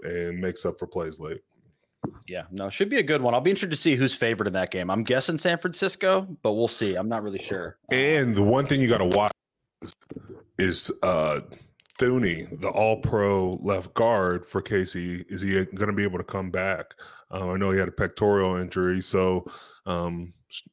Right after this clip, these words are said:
Speaker 1: you know, if it's torn off the bone, he's not gonna be able to come back. And so a guy like Javon Hargrave or, um, Eric Armstead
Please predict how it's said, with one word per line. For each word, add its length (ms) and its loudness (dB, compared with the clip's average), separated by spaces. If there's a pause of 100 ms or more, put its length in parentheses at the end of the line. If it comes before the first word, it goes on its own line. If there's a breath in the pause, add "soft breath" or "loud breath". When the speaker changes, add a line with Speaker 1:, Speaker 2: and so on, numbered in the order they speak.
(180)
Speaker 1:
you 120 -8
know, 160 -8
if 100 -14
it's 140 -14
torn 260 0
off 140 -2
the 80 -2
bone, 480 0
he's 160 -10
not 180 0
gonna 120 -8
be 80 0
able 100 -2
to 60 -12
come 180 -6
back. 360 -2
And 100 -16
so 320 0
a 80 -2
guy 180 0
like 200 -4
Javon 360 -2
Hargrave 640 -2
or, 400 -4 (480 loud breath)
um, 500 -4
Eric 220 2
Armstead 540 0